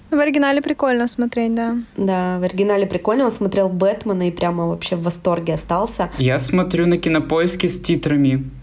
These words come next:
Speaker 3: У меня вот с моим соседом Олегом у нас была такая привычка смотреть на английском с титрами.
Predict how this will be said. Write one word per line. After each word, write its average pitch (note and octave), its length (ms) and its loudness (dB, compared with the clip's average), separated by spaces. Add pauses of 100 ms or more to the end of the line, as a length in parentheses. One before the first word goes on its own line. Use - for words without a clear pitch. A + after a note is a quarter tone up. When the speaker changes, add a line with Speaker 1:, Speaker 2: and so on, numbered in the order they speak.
Speaker 3:
У C3 100 0
меня C3+ 200 4
вот C#3 120 2
с C3+ 60 -2
моим C3+ 180 4
соседом C3+ 500 2
Олегом D3 380 2
у C3+ 40 4
нас C3+ 160 2
была B2+ 260 4
такая B2 240 0
привычка B2+ 420 0
смотреть A#2+ 440 -2
на A2+ 80 2
английском A2+ 480 0
с G#2 60 -8
титрами. A#2+ 420 -2